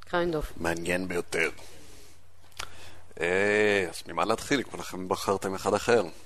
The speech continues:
Speaker 2: טוב, אז אני אתחיל אקראית משתיים. אז, אה, כן, כן, התולעת הזאת אכן סופגת, אה, חומרים דרך, אה, הגוף שלה, שזה מאוד ייחודי לבעלי, אה, שלד,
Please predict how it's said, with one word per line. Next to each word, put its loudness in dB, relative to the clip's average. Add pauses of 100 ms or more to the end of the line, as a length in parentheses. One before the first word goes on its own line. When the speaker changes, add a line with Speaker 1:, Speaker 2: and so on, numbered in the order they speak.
(180)
Speaker 2:
טוב, 6
אז 0
אני 2
אתחיל 2
אקראית 4
משתיים. 2 (680)
אז, 2
אה, 6 (100)
כן, 2 (580)
כן, 2 (120)
התולעת 2
הזאת -2
אכן 0
סופגת, -2
אה, 4
חומרים -2
דרך, 2
אה, 4
הגוף -2
שלה, 4 (480)
שזה -6
מאוד 6
ייחודי 0
לבעלי, 4
אה, 0
שלד, 0